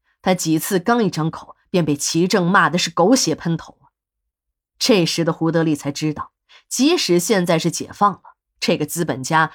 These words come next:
也没把自己当人看，尤其是在他夜闯金枝的闺房后，齐正就更不把他当人了。自己要想当这老家伙的姑爷，根本是不可能的事儿。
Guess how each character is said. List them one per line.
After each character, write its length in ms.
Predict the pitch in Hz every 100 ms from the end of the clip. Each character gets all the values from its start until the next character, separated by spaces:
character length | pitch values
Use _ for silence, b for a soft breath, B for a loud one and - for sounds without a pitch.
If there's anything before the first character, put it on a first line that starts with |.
| b
也 140 | 180
没 240 | 175 185 214
把 180 | 156
自 140 | 156 185
己 100 | 139
当 180 | 180 180
人 220 | 127 175
看， 220 | - - _ _ _ b b
尤 180 | - 320
其 180 | 349 311
是 140 | 302
在 120 | 269 247
他 80 |
夜 220 | 285 285 190
闯 220 | - 160
金 220 | 165 247
枝 120 | 247
的 100 | 247
闺 140 | 233 262
房 240 | 214 180
后， 240 | 247 196 B B
齐 320 | - - 175
正 220 | 214 185 b -
就 140 | 247
更 340 | 240 330 226
不 100 | 170
把 120 | - -
他 80 |
当 200 | - 156
人 200 | 151 107
了。 180 | 123 - _ _ _ _ _ _ _
自 240 | - 202
己 160 | 170 156
要 140 | 185
想 200 | 180 147
当 220 | 160 202 208
这 100 | 185
老 180 | 135
家 200 | 143 208
伙 120 | 208 160
的 60 |
姑 240 | - 220 202
爷， 80 | - _ _ _
根 320 | 226 226 202
本 180 | - -
是 140 | -
不 160 | 165 170
可 140 | 151
能 200 | - 131
的 60 | 175
事 140 | -
儿。 160 | -